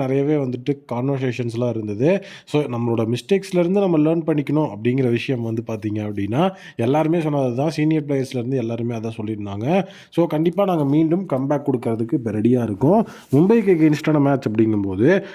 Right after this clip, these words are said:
மும்பை இந்தியன்ஸை ஃபேஸ் பண்றது அப்படிங்கிறதே ஒரு பிக் சேலஞ்ச் தான். So நல்ல வேர்ல்ட் கிளாஸ் பிளேயர்ஸ் அவங்க கிட்ட இருக்கிறாங்க. But நாங்க எங்களோட ஸ்ட்ரென்த்தில் தான் ஃபோக்கஸ் பண்ணியிருக்கிறோம். ஒரு டீமா பார்த்தீங்கன்னா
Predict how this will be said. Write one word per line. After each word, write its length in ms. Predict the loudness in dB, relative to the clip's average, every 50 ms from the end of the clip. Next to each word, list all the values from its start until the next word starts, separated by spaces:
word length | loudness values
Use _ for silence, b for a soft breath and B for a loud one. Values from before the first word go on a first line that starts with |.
| B B 2 4
மும்பை 200 | 6 6 6 4
இந்தியன்ஸை 380 | 4 4 4 4 4 2 0 2 4
ஃபேஸ் 240 | 2 2 2 2 0 0
பண்றது 240 | 2 4 4 4 4
அப்படிங்கிறதே 440 | 4 2 2 2 2 2 2 2 2 2
ஒரு 80 | 2 0 -2
பிக் 160 | -4 -4 -2 -2 0
சேலஞ்ச் 280 | 0 2 0 0 0 2
தான். 160 | 2 2 2 0 -2 B B B 0 2
So 80 | 2 2 2 0 -4 0
நல்ல 240 | 2 4 4 4 4
வேர்ல்ட் 220 | 4 4 2 2 2
கிளாஸ் 180 | 2 0 0 2 2
பிளேயர்ஸ் 240 | 2 2 2 2 0
அவங்க 140 | 0 0 0
கிட்ட 160 | 0 0 -2
இருக்கிறாங்க. 380 | 0 0 0 0 0 0 2 2 2 0 0 B B B B -2 -2
But 120 | -2 0 -2 -2 0
நாங்க 180 | 2 4 4 4 4 4 4 2
எங்களோட 300 | 2 2 2 2 2 2 -2 -2
ஸ்ட்ரென்த்தில் 440 | 0 2 2 2 4 4 4 4 4 2
தான் 120 | 2 0
ஃபோக்கஸ் 320 | 0 0 0 -2 -4 -4 -2
பண்ணியிருக்கிறோம். 440 | 0 0 0 2 2 2 0 0 0 -2 -4
ஒரு 80 | -4 -4 -2 0
டீமா 240 | 2 2 4 2 2 2 0
பார்த்தீங்கன்னா 420 | -2 -2 -2 -2 0 0 2 2